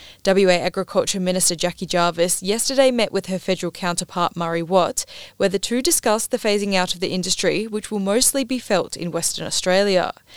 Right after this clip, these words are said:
Miss Jarvis said it was important W A be given the opportunity to provide input into the transition package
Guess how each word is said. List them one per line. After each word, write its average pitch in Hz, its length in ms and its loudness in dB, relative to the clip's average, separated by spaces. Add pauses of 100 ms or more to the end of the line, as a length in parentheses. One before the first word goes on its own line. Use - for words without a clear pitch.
(340)
Miss 190 140 0
Jarvis 175 500 2
said 220 200 4
it - 100 -2
was 214 160 0
important 208 580 0
W 185 380 0
A 180 160 4
be 185 160 -6
given 214 240 -2
the 302 100 0
opportunity 202 680 -2
to - 120 -6
provide 185 320 2
input 180 540 -6
into 185 220 -2
the 180 80 -4
transition 175 520 -4
package 202 520 -2